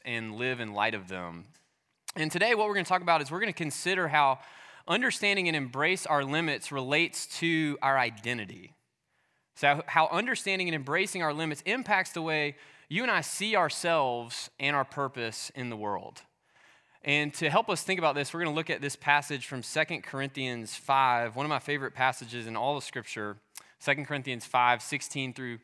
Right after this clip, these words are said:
twenty-one. And so I'm gonna read that for us and then pray before we, we jump in and look at it. And so if you wanna follow along, you can see it printed in your bulletin. We'll have it also up here on the screen. So Second Corinthians five,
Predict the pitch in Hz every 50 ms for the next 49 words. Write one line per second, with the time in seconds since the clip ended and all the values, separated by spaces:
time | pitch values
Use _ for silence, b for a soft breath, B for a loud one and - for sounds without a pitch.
0 | B B B B B B B B - - - 147 143 143 131 123 120 127 127 123
1 | 113 110 107 110 110 117 - - 123 123 120 117 113 - 147 160 165 147 139 147
2 | 160 165 143 151 147 131 107 - - 147 143 139 135 131 131 131 131 - - -
3 | - 127 127 123 123 123 123 120 120 117 110 - - 127 123 123 120 120 117 113
4 | 113 - b b b b b b - 120 113 - - 127 123 123 120 120 117 113
5 | 101 107 123 117 117 135 131 120 - 135 123 117 110 113 120 113 - 113 107 104
6 | 101 98 92 - - - 127 120 107 139 151 160 151 - - 156 147 147 143 135
7 | 139 143 143 143 143 139 139 135 131 123 - 135 127 123 120 117 113 113 113 -
8 | - - - 139 131 123 - - 139 135 123 117 113 110 120 147 151 147 139 -
9 | 147 139 131 127 120 123 123 120 120 113 - - b b b b b b b _
10 | - 127 117 - - 123 117 113 110 104 107 _ b b b b b b b b
11 | b b b - 127 123 113 - 131 127 117 110 110 101 - - - 117 110 101
12 | 95 92 90 92 - _ _ _ _ _ _ _ _ _ _ _ _ - - -
13 | - 143 127 - 190 202 208 - 208 208 185 196 190 185 170 - - 180 175 170
14 | 170 170 170 170 170 165 160